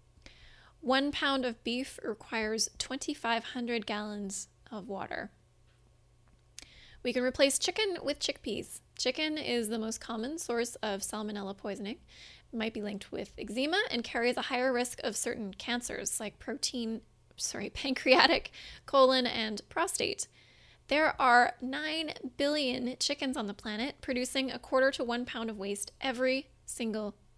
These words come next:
day. We can replace fish with flax seeds.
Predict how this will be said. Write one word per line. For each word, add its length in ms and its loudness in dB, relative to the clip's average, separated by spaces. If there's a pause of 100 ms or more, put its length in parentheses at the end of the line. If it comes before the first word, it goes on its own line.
(180)
day. 300 -8 (2000)
We 80 -4
can 160 0
replace 460 0
fish 400 2
with 100 -4
flax 340 -2
seeds. 360 -6